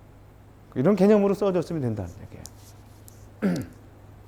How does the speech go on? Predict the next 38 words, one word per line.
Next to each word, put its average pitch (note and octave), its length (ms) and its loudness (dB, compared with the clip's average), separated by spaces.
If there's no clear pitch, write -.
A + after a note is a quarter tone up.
이제 G3 180 6
여러분들이 G3 400 6
드디어 B2+ 460 -6
일 C#3+ 140 2
학년 E3 240 2
과정을 A#2+ 260 -2
마치고 F#2+ 560 -8
이 D#3 160 2
학년에 D#3 440 2
올라갈 C3 340 0
텐데 F2 420 -6
이제 D#3 140 4
여러분들하고 D3 580 2
실제로 - 340 -2
만나볼 C3 480 0
수 C#3 80 -6
있는 C3 100 -2
시간이 C3+ 220 -2
없을 G#2 220 -4
것 C3 120 -4
같아서 F#2+ 240 -6
얘기하는데 F2 320 -10
이 E3+ 160 2
학년에 A3 320 4
올라가면 D#3 520 0
여러분들이 E3+ 340 0
선택한 A#3+ 440 -2
과목을 D3+ 380 -2
여러분들이 E3 520 -2
하게 F#3+ 280 -8
되죠. A#2 260 -8
여러분들이 F#3+ 300 -4
선택한 G#3+ 460 -4
과목을 F#3+ 240 -6
여러분들이 E3 320 -6
책임지고 A#3+ 480 -4
해야 A3 120 -6
된다. C#3+ 240 -12